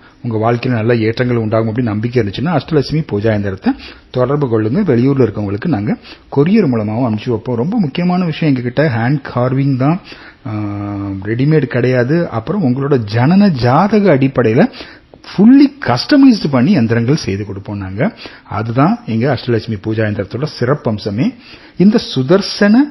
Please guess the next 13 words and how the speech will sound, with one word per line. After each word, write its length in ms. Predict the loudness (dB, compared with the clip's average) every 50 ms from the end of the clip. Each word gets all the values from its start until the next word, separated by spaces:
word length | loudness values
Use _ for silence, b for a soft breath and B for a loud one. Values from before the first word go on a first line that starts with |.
| B B B B B B B
மகா 420 | B -2 -2 0 2 4 4 4 4
யந்திரத்தை 440 | 4 2 2 4 2 2 2 0 0
பொறுத்த 300 | 0 0 -2 0 2 2
வரைக்கும் 360 | 2 2 0 0 2 2 2 0 -4 b b b b b b b
இந்த 340 | 2 4 6 6 6 6
யந்திரத்துக்கு 440 | 6 4 4 4 2 2 2 0 0
மட்டும் 220 | -2 -2 0 0 0
நம்ம 160 | 2 0 0 -2 -2
கற்பூர 520 | 0 0 0 -2 -4 -4 0 4 4 6 6
ஆரத்தி 400 | 6 4 2 2 -2 -2 -4 -4 -4
காமிச்சு 360 | -2 -2 -2 -2 -2 -2 -2
வழிபாடு 500 | 0 0 0 0 -2 -2 -4 -4 -4 -4
செய்யலாம். 800 | -6 -6 -6 -6 -6 -6 -6 -6 -6 -8 -8 -8 -10 -12 -16 -18